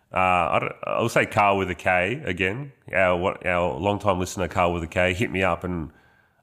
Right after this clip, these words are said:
asked me for some stock recommendations. And I said, "You know, this is general in nature. I can't give you any specific <laughs> recommendations," but,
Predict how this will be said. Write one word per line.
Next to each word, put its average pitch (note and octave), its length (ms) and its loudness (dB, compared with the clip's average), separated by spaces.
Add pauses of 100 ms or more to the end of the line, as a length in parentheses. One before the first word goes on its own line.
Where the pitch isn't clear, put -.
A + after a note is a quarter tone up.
(120)
asked G#2+ 200 2
me A2 80 0
for G2+ 120 -6
some G2 180 -4
stock D3+ 260 -4
recommendations. E2 840 -4
And E2+ 100 -4
I E2 60 -4
said, F2 260 -4
"You G#2 80 -2
know, G2 200 -4 (120)
this G2 140 -8
is F2+ 100 -8
general F2+ 300 0
in E2+ 80 -2
nature. F2+ 300 -2
I D#2+ 80 0
can't F2 360 0
give F#2 140 -2
you G2 100 2
any F#2+ 140 2
specific G#2 380 2
<laughs> G#2+ 100 4
recommendations," G2+ 760 0
but, G2+ 420 2